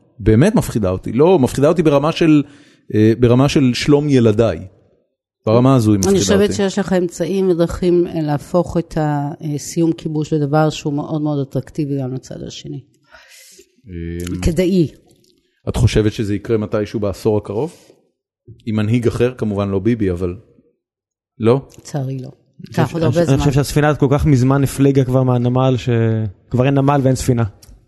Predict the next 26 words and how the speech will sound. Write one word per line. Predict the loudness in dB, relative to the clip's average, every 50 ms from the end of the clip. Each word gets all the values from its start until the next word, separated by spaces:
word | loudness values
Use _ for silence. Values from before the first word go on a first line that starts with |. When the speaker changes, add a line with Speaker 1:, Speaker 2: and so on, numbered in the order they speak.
| _ _ _ _ -20 -20 _ _ 2
Speaker 1:
לא | 2 2
תכננתי | 2 2 2 2 2 2 0 -2
שנגיע | -2 0 0 2 2 2 2
בשיחה | 2 2 0 2 2 0
הזאת | 0 0 0 0
לפוליטיקה. | 2 2 4 2 2 2 0 0 0 -2 -2 -4 -8 -18 _ _ _ _ _ _ _ _ _ -20 -20 -14 -4 0
תגידי, | 2 4 6 6 6 6
איפה | 4 4 4 2 2
Speaker 2:
אם | 2 2 2
פעם | 2 2 2 2 2 0
אתה | -4 -4 -2 0
מגיע | 2 2 2 2 2 0 2 2 2 2
לקורסיקה, | 2 0 -2 -2 -6 -2 0 2 2 2 0 -2 -4 -4 -4 -2 -4 -2 -2 -4 -6 -6
Speaker 3:
כן. | 0 0 0 0 0 -6 -14 -20 _ _ _ _ _ _ _ -4 0
Speaker 2:
אין | 2 4 4 6
נמל | 4 4 4 4 4 2 2
ואין | 2 2 2 4 2 2
ספינה. | 0 -4 -8 -4 -4 -2 -2 -2 -4 -2
אנחנו | 0 0 0 2 2 0 0
בסוף | 0 0 0 -2 -2 -2
נחבר | -2 -2 0 0 0 0
את | 0 0
השיר | -2 -2 0 0 2 2 4
הזה | 4 2 2
בתוכנית | 2 0 0 -2 -4 -4 -4 -8 -8 -6 -8 -10
הזו. | -8 -8 -6 -6